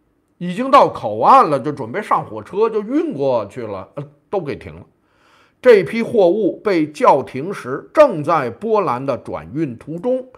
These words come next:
这里边包括爱国者防空拦截弹、空对空导弹、地狱火、空对地导弹、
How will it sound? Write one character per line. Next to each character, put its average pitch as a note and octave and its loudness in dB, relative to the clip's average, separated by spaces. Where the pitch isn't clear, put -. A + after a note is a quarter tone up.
这 F3 4
里 B2+ -2
边 C3+ 0
包 F#3 2
括 D#3 2
爱 F3+ 0
国 C#3+ -4
者 G#2+ -6
防 D3+ -8
空 F3 -8
拦 D#3 -4
截 D#3+ -6
弹、 E3 -6
空 G#3 -8
对 E3 -2
空 F#3 -10
导 A2+ -6
弹、 D#3 -6
地 A3+ -10
狱 D#3 -4
火、 F2 -6
空 G#3+ -4
对 E3 0
地 D3+ -10
导 F2 -8
弹、 B2 -6